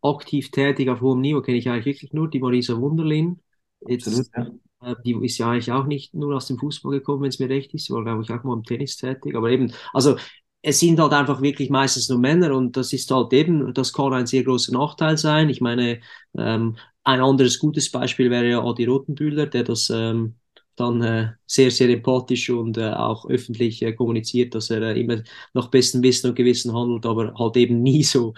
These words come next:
Speaker 1: eng sein kann wie eine Frau. Aber ja, ist
Speaker 2: Mhm.
Speaker 1: sicher eine, eine interessante Diskussion, ja.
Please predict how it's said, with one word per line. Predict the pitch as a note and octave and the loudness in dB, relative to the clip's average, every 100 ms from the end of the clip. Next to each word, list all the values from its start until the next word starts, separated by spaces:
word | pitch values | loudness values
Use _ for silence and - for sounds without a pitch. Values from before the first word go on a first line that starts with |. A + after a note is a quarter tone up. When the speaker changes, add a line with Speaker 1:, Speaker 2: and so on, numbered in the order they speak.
| - - | -14 -14
Speaker 1:
eng | - B2+ B2 A#2+ | -2 2 4 2
sein | A2+ A#2+ A2+ | 0 0 0
kann | A#2+ A2+ | -2 -2
wie | A2 | 0
eine | G#2+ G#2+ | -2 -4
Frau. | A2+ B2+ A#2 | -4 -4 -4
Aber | A2+ A2+ - - | -4 -8 -10 2
ja, | D3 | 4
ist | B2+ | 6
Speaker 2:
Mhm. | |
Speaker 1:
sicher | F3 - D3+ | 4 4 2
eine, | C3+ B2+ - - | 4 2 0 -8
eine | - B2+ | 0 2
interessante | A#2+ B2 B2+ C3+ C3+ | 2 2 2 2 0
Diskussion, | C#3+ C#3 - C3+ A#2+ A2+ | -2 -2 -4 -4 -4 -4
ja. | A2+ | -6